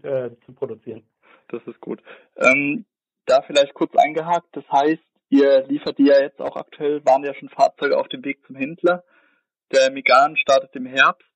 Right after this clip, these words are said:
Speaker 2: Vielleicht können Sie da kurz das Ganze noch einordnen, ab wann denn auch der Kunde da sein Fahrzeug bekommen kann oder könnte,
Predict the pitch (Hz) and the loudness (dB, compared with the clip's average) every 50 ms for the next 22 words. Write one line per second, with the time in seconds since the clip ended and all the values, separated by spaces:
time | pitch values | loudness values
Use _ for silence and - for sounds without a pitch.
0 | _ _ _ - - - - - - 139 135 131 123 127 131 - - 156 147 _ | _ _ _ -4 -2 -2 -2 -2 -4 -10 -10 -6 -2 -2 -2 -2 -4 -8 -12 _
1 | 139 131 - 135 131 135 139 127 135 - 160 - 131 - 127 127 - - 120 120 | -14 -14 -10 -10 -10 -10 -12 -6 -2 0 0 0 0 0 -2 -2 -2 -2 -4 -2
2 | - - - _ - 120 123 135 131 131 131 131 120 - - - 127 - - - | -2 -2 -2 _ -4 -4 -2 -2 -2 -2 0 0 0 0 -2 -2 -6 -6 -6 -6
3 | 143 147 156 147 143 139 - 127 123 120 123 120 120 - - 127 120 - _ - | -8 -8 -6 -6 -6 -2 0 0 0 -2 -4 -8 -10 -4 0 0 0 -2 _ -12
4 | 120 - - - - - - 127 127 123 120 - - - 131 143 160 165 151 _ | -16 -16 -18 -20 -18 -14 -12 -10 -10 -8 -6 -4 -2 -2 -4 -4 -6 -10 -18 _
5 | _ _ _ _ _ _ - - 120 - - - - 135 151 151 156 151 147 143 | _ _ _ _ _ _ -6 -4 -4 -2 0 0 0 0 0 2 4 4 4 2
6 | 143 | 0